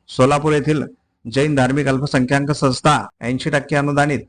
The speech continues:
आणि बिरसोली काठी जिल्हा गोंदिया येथील अल्पसंख्याक संस्था अंशतः अनुदानित अशा एकूण दोन संस्थांच्या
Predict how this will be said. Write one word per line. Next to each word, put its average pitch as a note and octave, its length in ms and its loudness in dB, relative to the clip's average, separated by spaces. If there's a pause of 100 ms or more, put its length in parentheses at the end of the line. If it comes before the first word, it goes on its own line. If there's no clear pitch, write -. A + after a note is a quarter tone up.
(280)
आणि C3+ 180 -2
बिरसोली C3+ 400 0
काठी D3 300 0
जिल्हा C3+ 240 2
गोंदिया C3+ 460 0 (180)
येथील A#2+ 300 -4
अल्पसंख्याक C#3 800 0
संस्था C3+ 560 0 (120)
अंशतः C#3 460 0
अनुदानित C#3 420 0 (260)
अशा A#2 200 -2
एकूण D3 300 0
दोन C#3 180 2
संस्थांच्या C3+ 680 0